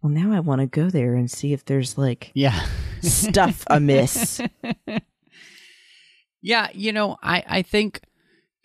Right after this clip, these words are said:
Speaker 2: one of the things I was really struck by was not only how well the action works, but how well the writing had been to set up some of the action in the film.
Speaker 1: Mm-hmm.
Speaker 2: So, you know, they, uh,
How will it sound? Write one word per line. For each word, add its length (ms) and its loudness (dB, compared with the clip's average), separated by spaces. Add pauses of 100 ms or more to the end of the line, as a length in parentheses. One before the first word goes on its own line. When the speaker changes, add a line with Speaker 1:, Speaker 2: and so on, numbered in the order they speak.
(260)
Speaker 2:
one 220 -6
of 80 0
the 60 -10
things 220 -2
I 100 2
was 200 -2
really 180 0
struck 260 -4
by 220 2
was 560 0 (460)
not 200 0
only 500 -2 (280)
how 220 0
well 200 2
the 160 0
action 460 -4
works, 340 -6
but 180 -4
how 520 -2
well 520 0
the 160 -4
writing 460 0
had 380 -2
been 440 2 (180)
to 120 -2
set 300 0
up 180 -2
some 240 0
of 60 0
the 440 -2 (220)
action 560 -2 (180)
in 260 0
the 80 2
film. 440 0 (320)
Speaker 1:
Mm-hmm. 160 6
Speaker 2:
So, 440 4
you 180 -2
know, 120 4
they, 600 2 (500)
uh, 240 -16